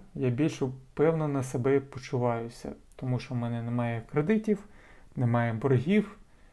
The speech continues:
Так, е, в мене із, е, бойових дій багато чого не стало, але... я молодий, моя сім'я молода, ще все попереду.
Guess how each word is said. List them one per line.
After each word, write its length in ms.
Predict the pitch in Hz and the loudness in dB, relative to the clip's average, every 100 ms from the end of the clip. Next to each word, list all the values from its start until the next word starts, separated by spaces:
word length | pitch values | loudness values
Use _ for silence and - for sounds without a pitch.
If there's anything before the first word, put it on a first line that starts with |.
| - - - - | -20 -20 -20 -8
Так, 220 | - 175 - - | -2 0 0 0
е, 420 | 135 131 127 120 113 | 2 4 4 2 0
в 40 | |
мене 360 | 139 156 135 127 | 2 4 4 4
із, 280 | 120 113 | 4 2
е, 520 | 123 123 120 117 117 107 - - - - - - - - - | 4 4 4 0 -2 -6 -14 -20 -20 -20 -20 -20 -20 -18 -4
бойових 580 | 120 131 127 135 123 120 | 6 8 8 8 6 4
дій 340 | 123 123 107 - - - - | 4 2 2 -6 -20 -14 0
багато 440 | 123 120 123 127 | 2 4 2 -2
чого 240 | - 120 | 0 2
не 120 | 120 131 | 2 2
стало, 400 | - 208 208 185 | 6 8 8 6
але... 400 | 139 143 165 131 131 - - - - | 6 8 10 8 2 -8 -20 -16 -6
я 340 | 143 139 147 | 2 8 8
молодий, 540 | 123 131 165 220 220 214 - | 8 6 4 4 2 -2 -2
моя 220 | 127 131 | 2 2
сім'я 320 | 131 131 123 | 2 2 2
молода, 460 | 120 127 143 196 190 - | 4 2 2 2 0 -4
ще 440 | - - 147 170 - - | -20 -4 0 0 -2 -12
все 220 | - 139 | -6 -6
попереду. 640 | 135 127 - 120 - 123 | -4 -6 -2 -2 -2 -10